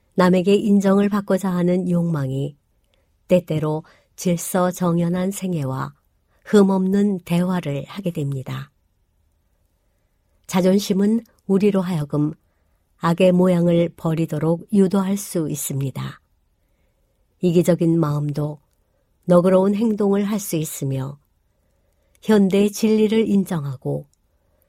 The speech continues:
외적인 태도로는 겸손이나 애정을 나타낼 수 있으나 그 동기는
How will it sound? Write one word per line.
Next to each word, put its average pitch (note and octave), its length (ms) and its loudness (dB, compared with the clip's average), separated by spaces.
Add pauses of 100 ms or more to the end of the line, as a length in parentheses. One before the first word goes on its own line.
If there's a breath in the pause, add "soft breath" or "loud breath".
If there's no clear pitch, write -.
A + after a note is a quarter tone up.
(220)
외적인 F3 540 2
태도로는 D#3 720 -4 (680)
겸손이나 F#3 840 0
애정을 G3 540 0
나타낼 F3 520 -2
수 G#3 160 -6
있으나 C#3 540 -6 (840)
그 F3+ 280 2
동기는 D#3+ 680 0